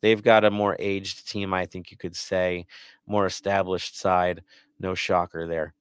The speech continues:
Again, they're kinda easy to predict. It's just a matter of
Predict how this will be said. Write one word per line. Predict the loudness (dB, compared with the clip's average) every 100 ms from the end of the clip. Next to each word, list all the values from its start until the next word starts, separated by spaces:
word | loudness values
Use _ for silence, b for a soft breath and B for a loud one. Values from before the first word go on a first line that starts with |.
| _ -4
Again, | 2 2 0 B B
they're | -4
kinda | 4 6 6
easy | 4 2 0
to | -2
predict. | -4 2 0 0 -8
It's | -8 -6
just | -6 -6
a |
matter | -4 -2 -2
of | -4 -10